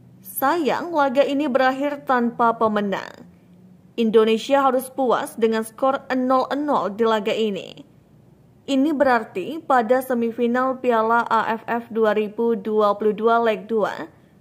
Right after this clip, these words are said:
pada Senin, sembilan Januari dua ribu dua puluh tiga, di Stadion Nasional Maidin, Timnas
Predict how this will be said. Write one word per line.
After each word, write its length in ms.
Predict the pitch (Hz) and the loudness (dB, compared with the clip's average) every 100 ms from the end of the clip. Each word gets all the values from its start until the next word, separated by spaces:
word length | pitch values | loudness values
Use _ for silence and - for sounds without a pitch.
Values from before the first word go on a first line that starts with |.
| _ _ | _ _
pada 320 | 208 202 208 | -4 0 -2
Senin, 400 | - 349 240 175 | -2 -4 -4 -6
sembilan 480 | 349 339 294 294 294 | -8 -4 -2 0 0
Januari 640 | 285 294 262 269 262 269 277 | 2 2 4 4 4 2 -2
dua 320 | 254 240 233 | 2 4 4
ribu 400 | 233 220 240 240 | 2 0 0 0
dua 480 | 202 220 214 214 214 | -2 0 2 2 2
puluh 160 | 233 | -2
tiga, 400 | 226 220 190 147 - - _ _ _ _ _ _ | -2 -6 -6 -8 -8 -18 _ _ _ _ _ _
di 160 | 208 226 | -6 -4
Stadion 480 | 226 220 214 247 269 | 0 0 2 2 4
Nasional 560 | 262 254 247 247 254 | 2 2 2 4 2
Maidin, 640 | 233 220 220 196 160 92 - _ _ - - _ _ | 2 2 0 -2 -6 -10 -18 _ _ -20 -20 _ _
Timnas 480 | 233 226 240 285 | 0 2 0 0